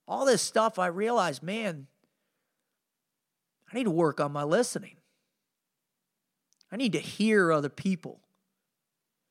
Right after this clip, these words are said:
I need to hear what, how I affect them, and I need to listen to the people and what they're saying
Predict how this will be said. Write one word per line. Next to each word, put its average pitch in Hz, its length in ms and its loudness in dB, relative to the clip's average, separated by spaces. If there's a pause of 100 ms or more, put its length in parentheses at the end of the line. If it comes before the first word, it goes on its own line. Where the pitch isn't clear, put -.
(640)
I 196 80 -2
need 208 140 0
to 175 80 2
hear 214 340 2
what, 180 240 0
how 185 200 6
I 208 120 6
affect 214 400 2
them, 139 160 -8
and 139 80 -8
I 156 80 -4
need 175 200 -2
to 156 280 -2
listen 214 300 2
to 190 60 -4
the 165 60 -2
people 202 400 -2
and 175 100 -2
what 175 160 -2
they're 220 180 4
saying 143 500 -8